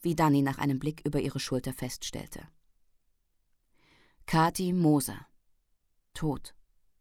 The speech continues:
Dani konnte es einfach nicht fassen. Und jetzt saß sie hier neben Lou, die ein Taschentuch nach dem anderen voll heulte. Ihr ganzer Körper fühlte sich betäubt an.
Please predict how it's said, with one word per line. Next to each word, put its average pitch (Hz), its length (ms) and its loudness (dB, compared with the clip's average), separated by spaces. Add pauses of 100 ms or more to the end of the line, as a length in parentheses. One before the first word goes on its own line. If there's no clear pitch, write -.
(880)
Dani 151 300 6
konnte 147 280 2
es - 120 -2
einfach 139 360 -2
nicht 139 200 -6
fassen. 147 400 -6 (760)
Und - 160 0
jetzt 165 400 -4 (280)
saß 175 360 0
sie 196 100 0
hier 208 340 0
neben 151 320 4
Lou, 160 300 0 (320)
die - 180 -2
ein 185 240 2
Taschentuch 180 640 -4
nach 156 200 -2
dem 156 180 0
anderen 139 360 4
voll 135 320 -2
heulte. 127 420 -4 (800)
Ihr 185 100 6
ganzer 196 360 2
Körper 190 540 0
fühlte 160 360 0
sich 147 200 -4
betäubt 151 460 -4
an. 123 180 -10